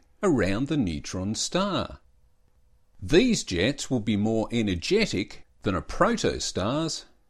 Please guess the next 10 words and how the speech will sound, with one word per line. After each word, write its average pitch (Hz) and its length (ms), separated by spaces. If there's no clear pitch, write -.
because 131 540
the 95 140
whole 127 440
idea 113 520
of 80 260
jets - 560
is 220 180
that - 220
their 104 220
contents, - 960